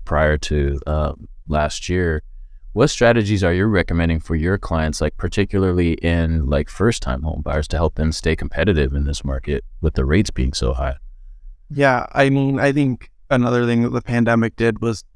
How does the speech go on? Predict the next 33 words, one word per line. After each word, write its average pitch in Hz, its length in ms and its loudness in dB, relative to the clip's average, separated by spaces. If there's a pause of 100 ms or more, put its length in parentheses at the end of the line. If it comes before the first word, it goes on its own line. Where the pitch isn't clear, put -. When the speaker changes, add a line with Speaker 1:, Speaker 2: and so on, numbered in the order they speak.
Speaker 2:
made 117 460 0
our 113 420 2 (640)
consumers 123 720 4
in 131 140 2
real 131 220 2
estate 139 480 0
a 123 60 -2
little 123 600 0 (100)
hyper 117 420 0
aware 110 420 2
of 110 320 0
what's - 200 -4
happening. 110 640 2
They're 107 320 0 (320)
looking 120 320 2
at 113 100 0
stuff 113 280 0
online, 110 640 2
like, - 240 -6
pretty 117 240 0
consistently, 117 920 0 (380)
hearing 113 340 4
stuff, 113 240 2
like 113 160 2
I 110 60 4
said, 110 180 0
headlines 110 480 2
and 110 140 0
all 107 140 2
that. 110 220 0
But 113 300 0
first-time 139 460 2
buyers, 110 500 -2